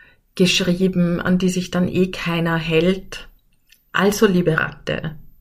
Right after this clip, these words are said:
nutz deine Intelligenz und deine Anpassungsfähigkeit und mach was Neues. Mach was, was noch nie da war. Mach etwas,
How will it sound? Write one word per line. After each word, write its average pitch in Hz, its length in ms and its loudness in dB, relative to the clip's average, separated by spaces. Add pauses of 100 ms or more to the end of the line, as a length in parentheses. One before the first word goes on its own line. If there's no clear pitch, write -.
(800)
nutz 208 400 2
deine 180 280 0
Intelligenz 170 840 -4
und 156 220 -8
deine 156 220 -8
Anpassungsfähigkeit 175 1300 -4 (360)
und 156 180 -2
mach - 260 -4
was - 240 -6
Neues. 170 800 -4
Mach 180 280 -6
was, 175 320 -4 (380)
was 175 180 -6
noch 180 200 -4
nie 233 320 2
da 185 320 2
war. - 420 -8
Mach 180 220 -6
etwas, 175 600 -4